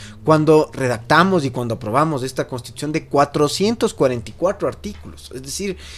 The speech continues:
es casi un código civil. Nuestra Constitución regula una cantidad de aspectos de la vida cotidiana de las personas que una Constitución no debería regular. Pero finalmente, insisto una vez más, es la Constitución que tenemos. Me parece que se la puede mejorar sin duda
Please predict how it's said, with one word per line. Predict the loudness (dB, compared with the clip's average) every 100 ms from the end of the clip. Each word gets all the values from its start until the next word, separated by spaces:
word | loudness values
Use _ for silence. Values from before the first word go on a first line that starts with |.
| -4
es | -2 2
casi | 2 4
un | 2
código | 4 6 6 2
civil. | 2 2 2
Nuestra | 0 -4 -10
Constitución | -10 -12 -10 -8
regula | -4 -2 2 2
una | 2 2
cantidad | 0 -2 0 2 2
de |
aspectos | 2 0 -2 -2 0 -2 -4 -16 -10
de | -2 2
la | 2
vida | 4 2
cotidiana | 2 -6 -2 -2 0
de | -2
las | -4
personas | -8 -8 -8
que | -6
una | -6 -4
Constitución | -6 -10 -10 -6 -6 -4
no | -2
debería | 0 0 0 0
regular. | -2 -4 -8 -8 -10 -16 -20 -20 -20 -20 -20 -4
Pero | 0 0
finalmente, | 2 0 0 -2 -6 -6 -16 -10 -6
insisto | -4 -4 -2 -2
una | 0
vez | 0
más, | -2 -4 -4
es | -2
la | -2 -4
Constitución | -6 -10 -14 -10 -8 -8
que | -8
tenemos. | -6 -6 -6 -8 -12 -20 -12 -6
Me | 0
parece | 2 2 0 -2
que | -4
se | -4
la | -4 -2
puede | -2 -2
mejorar | -2 -4 0 0
sin | -2 -6 -4
duda | -2 -2 -4